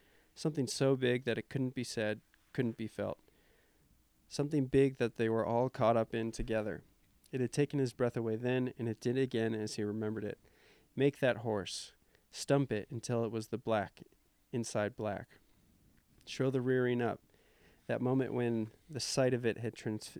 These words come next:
transfixed Loon, which is him, standing there in the next ridge over. He stood and started painting again. Start from the top and work down. Make a sequence of heads that would show that, that the rearing in the sunset,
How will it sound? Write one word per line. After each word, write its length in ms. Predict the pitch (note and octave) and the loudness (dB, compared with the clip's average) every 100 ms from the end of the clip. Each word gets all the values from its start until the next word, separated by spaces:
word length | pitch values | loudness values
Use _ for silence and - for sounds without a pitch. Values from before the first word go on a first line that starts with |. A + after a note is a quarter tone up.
| - | -10
transfixed 720 | - C3 A#2 - B2 - - | 0 0 0 0 -2 -4 -8
Loon, 400 | A2+ A2+ G2 G2 - | -4 -2 -2 -6 -10
which 140 | - | -16
is 120 | - - | -12 -8
him, 240 | F#2 A#2 - - - - _ | -8 -8 -16 -20 -20 -20 _
standing 440 | - - C3 B2 A2+ | -6 0 2 2 2
there 160 | A2 | 2
in 120 | A2 | 2
the 60 | G#2+ | 0
next 280 | A2 A2 - | -2 -2 -2
ridge 240 | G#2+ G2+ | -4 -2
over. 380 | G2 F#2+ D#2+ A2 - _ _ _ _ - - _ _ _ | -4 -4 -6 -8 -14 _ _ _ _ -20 -20 _ _ _
He 120 | - | -6
stood 320 | B2+ - D#3 | -2 4 4
and 100 | D#3 | 4
started 300 | C3 C3+ B2 | 2 2 0
painting 340 | - B2 A2+ G2+ | 0 -2 -2 -4
again. 280 | G2+ - - _ | -4 -8 -12 _
Start 320 | - - B2+ A#2 | -18 0 0 2
from 160 | A#2+ | 0
the 80 | A2+ | -2
top 320 | - B2+ A#2+ | 0 0 0
and 120 | B2 | -2
work 180 | A2+ A2 | -4 -4
down. 340 | - G#2+ F#2 - - _ | -2 -2 -2 -6 -12 _
Make 140 | A#2+ B2+ | -6 -4
a 40 | |
sequence 520 | - C#3 B2+ A2+ A2+ | -2 -2 -2 -6 -6
of 120 | G#2+ | -8
heads 300 | - A#2+ A2 | -2 0 0
that 140 | - - | -4 -6
would 100 | G#2+ | -4
show 220 | - A#2+ | 0 0
that, 180 | A#2 A2 _ - - _ _ | 0 -4 _ -20 -20 _ _
that 120 | A#2+ | -4
the 100 | A#2 | -2
rearing 400 | A#2 C3+ C3 A#2+ | 2 6 6 6
in 120 | A2+ | 4
the 80 | A2 | 2
sunset, 520 | A2 B2 A2+ - G2+ | 0 0 0 -2 -4